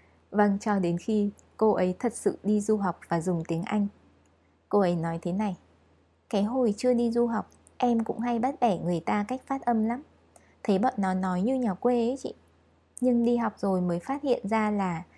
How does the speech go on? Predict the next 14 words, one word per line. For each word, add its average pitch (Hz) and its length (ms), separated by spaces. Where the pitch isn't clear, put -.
cái 185 140
nào 220 300
cũng - 160
là 233 160
tiếng 190 240
Anh 226 280
cả 208 280
chị - 140
ạ." - 160
Ôi, 262 260
với 220 200
mình 214 380
cái 185 220
câu 247 300